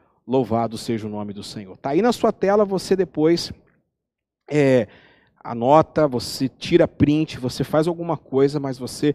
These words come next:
não deixa de ler essa verdade em nome do Senhor Jesus. Aí ele vai falar dele o seguinte: "A voz era voz como de muitas águas."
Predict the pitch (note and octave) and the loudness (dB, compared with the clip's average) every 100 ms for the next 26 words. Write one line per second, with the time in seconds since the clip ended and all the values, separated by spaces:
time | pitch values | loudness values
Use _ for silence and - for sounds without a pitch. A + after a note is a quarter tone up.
0 | - _ _ _ D3+ D3+ D#3 - D3 C3 | -4 _ _ _ -6 0 2 2 -2 -2
1 | B2 B2+ C3 - A#2+ B2+ A2 A#2 A#2+ - | 0 0 0 -2 -6 -6 -4 -4 -4 -6
2 | - _ _ _ B2+ B2+ B2 A#2+ A#2 A2 | -14 _ _ _ -8 -6 -4 -4 -6 -8
3 | A#2+ A2 G#2+ A2 G2+ F#2 - - - - | -10 -10 -10 -10 -12 -18 -20 -20 -20 -20
4 | - - A#3+ D#4 D#4+ C#4 - A3 B3 G3+ | -20 0 6 8 10 8 8 8 8 8
5 | F#3 F#3+ A#3+ G3+ G3 - - G3+ E3+ D#3 | 6 6 0 -2 -2 -2 2 4 4 4
6 | A3+ A#3 G#3+ G#3+ F3 E3+ G#3+ - A3+ A3 | 6 8 8 6 6 6 4 4 -2 -2
7 | G3+ G#3+ F#3 F#3+ A#3+ E4 E4 - F3+ B2 | 0 2 2 2 2 4 4 4 4 4
8 | C3 A#2+ G#2+ G2 G2 - - | 2 2 -2 -8 -14 -14 -20